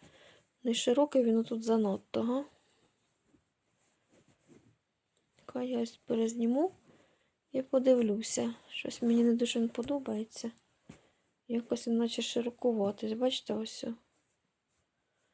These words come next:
М-м, мабуть, я його таки перев'яжу. Я тут брала, хух, я тут брала кожна третя дво-, дво-, дві, ну як, тобто,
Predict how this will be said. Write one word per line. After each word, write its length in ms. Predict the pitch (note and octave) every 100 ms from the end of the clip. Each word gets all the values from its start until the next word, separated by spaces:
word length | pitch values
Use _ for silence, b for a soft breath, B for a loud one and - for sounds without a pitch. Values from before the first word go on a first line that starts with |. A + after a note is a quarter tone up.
| _ _ _ _ -
М-м, 360 | - G#3+ A3+ A3 -
мабуть, 400 | B3 B3 A#3+ -
я 80 |
його 160 | A3+ A#3
таки 260 | A3+ A3+ A3
перев'яжу. 720 | A#3 A3 G#3+ G#3+ A3 G3+ G#3+ - _ _ _ _ _ _ _ _ _ _ _ _ _ _ _ _ _ _ _ _ -
Я 280 | A#3 B3
тут 200 | B3+ - -
брала, 600 | A3+ A#3 C#4 C4+ G#3 A3 _ _ _ _ _ _ _ - b b b b b b b _
хух, 300 | - - A3+
я 160 | A#3+ C4+
тут 160 | C4+ A#3+
брала 380 | B3 D4 D4
кожна 460 | B3 - C4+ C4+ B3
третя 420 | B3 B3 A#3+ A#3
дво-, 380 | G3 G3+ G#3+ A3
дво-, 420 | A3 G#3+ A3 G#3+ -
дві, 560 | F#3+ G#3+ A3+ A#3 G#3 -
ну 160 | B3
як, 280 | G3+ G3 -
тобто, 460 | - G3 - F#3+